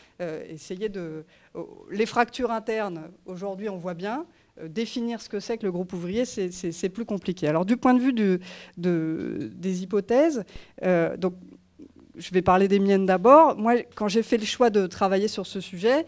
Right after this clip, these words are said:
j'ai indéniablement choisi un bastion,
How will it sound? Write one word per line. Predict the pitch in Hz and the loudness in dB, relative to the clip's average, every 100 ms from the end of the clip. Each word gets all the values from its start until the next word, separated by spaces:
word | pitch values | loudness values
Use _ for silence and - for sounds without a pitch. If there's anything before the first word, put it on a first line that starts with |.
| - - - | -8 -20 -14
j'ai | - 220 226 226 135 | -2 4 6 4 -2
indéniablement | 180 185 196 185 185 196 | -4 0 0 0 0 -2
choisi | - 190 170 | -2 -2 -2
un | 165 | -4
bastion, | 180 180 - 277 | -6 -6 -4 -2